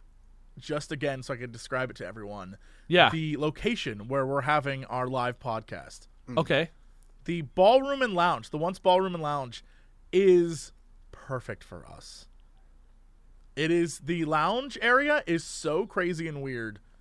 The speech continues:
Speaker 1: Y'all are about to get just insanified. I can't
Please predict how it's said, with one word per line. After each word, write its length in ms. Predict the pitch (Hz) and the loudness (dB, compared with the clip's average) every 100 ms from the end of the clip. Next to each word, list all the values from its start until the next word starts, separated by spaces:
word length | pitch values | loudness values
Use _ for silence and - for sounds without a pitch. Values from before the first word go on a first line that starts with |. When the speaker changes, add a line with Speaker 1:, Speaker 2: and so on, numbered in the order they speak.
| - - | -20 -2
Speaker 1:
Y'all 400 | 190 277 320 302 | 4 8 6 4
are 80 | |
about 240 | 196 202 190 | 2 2 0
to 80 | 165 | -2
get 300 | 170 - - - | -2 -2 -6 -10
just 520 | 190 190 185 - - - - - - | 2 2 2 -4 -18 -20 -20 -20 -12
insanified. 840 | 175 180 165 156 147 127 123 101 92 - - - - | -6 -6 -4 -6 -6 -6 -4 -4 -8 -16 -20 -6 0
I 100 | 240 | 0
can't 340 | - 285 | 2 2